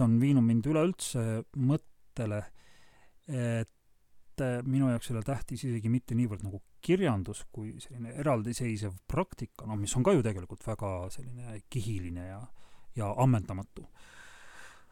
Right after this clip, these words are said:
Aga midagi laiemat, mida ma nimetaksin kirjanduslikkuseks,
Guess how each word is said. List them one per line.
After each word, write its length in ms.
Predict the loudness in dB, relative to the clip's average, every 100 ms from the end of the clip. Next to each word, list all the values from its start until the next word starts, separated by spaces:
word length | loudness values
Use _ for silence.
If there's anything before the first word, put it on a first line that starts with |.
| -20 -20 -18 -4
Aga 240 | -2 4
midagi 280 | 6 6 6
laiemat, 640 | 4 4 0 -4 -10 -14 -14 -14 -16 -18 -18 -18 -18 -10 -2 2
mida 220 | 4 4
ma 80 | 6
nimetaksin 520 | 6 4 0 -2 0
kirjanduslikkuseks, 1400 | 0 2 2 2 0 -2 -4 -6 -12 -10 -10 -10 -12 -10